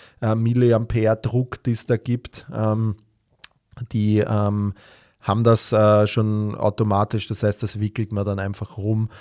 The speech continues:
Ähm, das ist sozusagen diese Primärversorgung in der Kabine gleich.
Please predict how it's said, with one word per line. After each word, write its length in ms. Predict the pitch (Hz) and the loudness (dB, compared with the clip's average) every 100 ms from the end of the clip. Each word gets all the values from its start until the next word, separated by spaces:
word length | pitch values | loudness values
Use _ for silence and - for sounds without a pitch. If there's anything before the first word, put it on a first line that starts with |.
| - - _ | -20 -20 _
Ähm, 400 | - 101 101 101 | -4 0 2 0
das 240 | 104 104 117 | 0 0 0
ist 140 | - | -2
sozusagen 560 | 113 - 104 - 101 101 | -4 -4 -6 -2 -2 -2
diese 240 | 95 107 | -2 -2
Primärversorgung 1080 | - 104 117 131 110 107 101 107 104 104 104 | -2 -2 2 4 4 2 0 2 2 2 -2
in 260 | 131 120 | -2 0
der 120 | 117 | 0
Kabine 500 | - 107 - 110 117 | 0 -2 0 0 0
gleich. 340 | 117 104 107 | 2 2 2